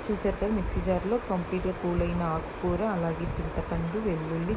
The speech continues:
జీలకర్ర వేసాను. అలాగే రుచికి సరిపడా ఉప్పు వేసుకొని మిక్సీ పట్టుకొని సర్వ్ చేసుకుంటే అంతేనండి. ఎంతో టేస్టీ, రుచికరమైన కొత్తిమీర పుదీనా చట్నీ రెడీ అయింది.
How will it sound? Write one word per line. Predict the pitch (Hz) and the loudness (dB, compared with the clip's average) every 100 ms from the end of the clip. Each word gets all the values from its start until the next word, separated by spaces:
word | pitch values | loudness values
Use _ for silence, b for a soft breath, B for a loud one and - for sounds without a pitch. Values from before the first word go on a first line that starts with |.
| - | 0
జీలకర్ర | 165 160 160 160 | 0 0 0 0
వేసాను. | 151 143 - 151 170 285 - - - - - - - 180 | 2 2 2 2 2 0 -2 -2 -4 -4 -6 -4 0 2
అలాగే | 185 180 175 233 | 6 6 6 4
రుచికి | 190 - 180 - | 4 2 0 0
సరిపడా | 170 156 165 165 | 0 2 2 4
ఉప్పు | 151 - - 247 339 - - - - - - - - - - - - - - - - - - - - - - - - - - - - - 185 | 2 0 2 2 2 0 -2 -2 -2 -4 -2 0 0 0 -2 0 -2 -2 -4 -2 -2 -2 -4 -4 -6 -4 -4 -2 0 0 -2 0 -2 0 2
వేసుకొని | 185 - - 180 185 262 285 - - | 2 2 2 2 4 2 0 -2 -2
మిక్సీ | 185 - - - 165 | 0 0 0 2 2
పట్టుకొని | 160 - 170 170 277 - - - - - - - - 220 | 0 -2 0 2 0 0 -8 -8 0 0 0 -2 0 2
సర్వ్ | 202 196 - | 4 4 0
చేసుకుంటే | 190 - 220 220 220 | -2 -2 0 2 2
అంతేనండి. | 202 - 220 202 180 | 2 2 2 2 0
ఎంతో | 175 180 220 | 0 0 0
టేస్టీ, | 220 190 180 - 185 | 2 2 2 2 0
రుచికరమైన | 175 - 170 165 160 165 | 0 -2 0 2 2 2
కొత్తిమీర | 240 196 - 208 208 214 | 2 0 2 2 2 2
పుదీనా | 220 190 175 165 165 | 2 0 2 2 0
చట్నీ | - 156 208 285 | -2 -2 0 4
రెడీ | 320 302 | 4 4
అయింది. | 285 262 247 240 | 4 4 4 2